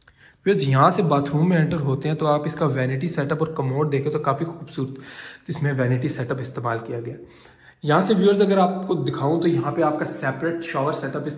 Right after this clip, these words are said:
इंस्टॉल किया गया है। इसमें main factor एक और आपको दिखाता हूँ तो आप इसका जो है closet check करें।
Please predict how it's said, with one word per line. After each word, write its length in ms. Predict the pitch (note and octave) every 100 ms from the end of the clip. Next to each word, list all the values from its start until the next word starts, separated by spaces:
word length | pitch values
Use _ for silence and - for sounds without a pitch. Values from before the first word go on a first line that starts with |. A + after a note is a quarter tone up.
| -
इंस्टॉल 520 | D#3+ C#3+ B2 - C#3 C#3
किया 220 | C#3+ C#3
गया 260 | C3+ C3+
है। 200 | C#3+ D#3+ - - - -
इसमें 220 | F3+ F#3+
main 320 | D3+ C#3 F#3+ G3
factor 340 | F3 - F3
एक 160 | D#3 D#3
और 140 | E3
आपको 240 | D3 - D3
दिखाता 360 | C3 B2 B2+
हूँ 300 | C3+ C#3 D#3
तो 440 | D#3+ E3+ F#3 - -
आप 340 | C#3 C#3 - -
इसका 260 | - - D3+
जो 120 | B2
है 240 | C#3+ D#3 - - - - - _
closet 360 | E3 C#3 C#3 D#3+
check 240 | D3 A#2
करें। 140 | -